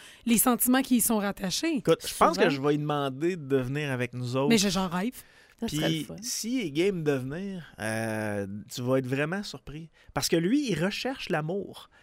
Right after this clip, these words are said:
Speaker 2: Il recherche l'amour tout le temps, sauf avec les femmes québécoises. Il est comme plus capable.
Speaker 1: Il est blasé.
Speaker 2: Fait qu'il veut rencontrer une fille qui vient du sud de, de l'Amérique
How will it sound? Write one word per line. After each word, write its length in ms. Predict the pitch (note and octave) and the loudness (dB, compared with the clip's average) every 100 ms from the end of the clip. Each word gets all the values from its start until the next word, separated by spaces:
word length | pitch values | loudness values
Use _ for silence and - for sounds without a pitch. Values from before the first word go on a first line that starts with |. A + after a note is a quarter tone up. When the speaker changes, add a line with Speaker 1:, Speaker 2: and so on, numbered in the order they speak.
| - | -6
Speaker 2:
Il 80 | |
recherche 380 | C3+ E3+ A#3+ - | 0 2 0 0
l'amour 400 | G3+ F#3 A3+ G#3+ | 0 2 0 -2
tout 160 | - A#3+ | -2 -2
le 60 | G3 | -2
temps, 260 | - G#3+ | -4 -4
sauf 400 | B3+ - - A3+ | -4 -4 -2 0
avec 200 | F#3+ D#3+ | 0 -2
les 100 | D3+ | -2
femmes 300 | D3+ E3 E3 | -2 -2 -2
québécoises. 520 | E3 C#3+ C#3 F#3 A3 D#3+ | -2 0 0 0 -2 -2
Il 60 | |
est 80 | C#3+ | -2
comme 260 | - F#3 F3 | 0 -2 -2
plus 180 | - | -6
capable. 340 | G#3+ E3+ - G#3+ | -6 -4 -2 0
Speaker 1:
Il 20 | |
est 20 | |
blasé. 440 | G#3+ A#3 A3 F#3+ G3+ - | 4 4 4 0 -6 -8
Speaker 2:
Fait 160 | _ D3+ | _ 0
qu'il 300 | D3 E3 E3 | 0 -4 -2
veut 220 | D3+ G3 | 2 2
rencontrer 560 | A#3+ E3+ D#3 D#3 C#3+ F#3+ | 2 0 0 -2 -2 -4
une 80 | F3+ | -4
fille 280 | F#3 G3 | -2 -4
qui 300 | G3 - D3+ | -4 -8 -8
vient 220 | C#3 D3+ E3 | -4 -4 -4
du 120 | C3+ | -4
sud 420 | - - F3 E3 | -8 -2 -2 0
de, 300 | C#3 C3+ C3 | 2 2 2
de 100 | C3 | 0
l'Amérique 680 | C3+ C3+ C#3 B2+ C3+ D#3 | 0 0 -2 -2 -4 -8